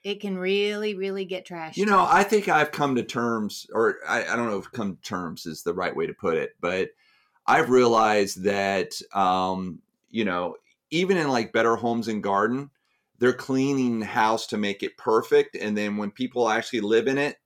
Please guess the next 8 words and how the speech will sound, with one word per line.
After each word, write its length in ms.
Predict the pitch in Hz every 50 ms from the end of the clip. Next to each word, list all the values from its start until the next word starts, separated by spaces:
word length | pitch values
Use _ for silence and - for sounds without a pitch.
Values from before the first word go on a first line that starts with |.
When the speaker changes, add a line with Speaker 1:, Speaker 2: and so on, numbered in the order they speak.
| _ -
Speaker 2:
it's, 320 | 110 110 107 - - - _ -
I 60 | 110
mean, 280 | 127 135 135 131 - - -
houses 480 | - - 156 165 185 - - 170 -
are 80 | 156 127
not 200 | 123 127 127 92
museums. 760 | 98 101 98 - - - 104 73 - - - - - - - _ _
Speaker 1:
Hmm. 160 | - 196 156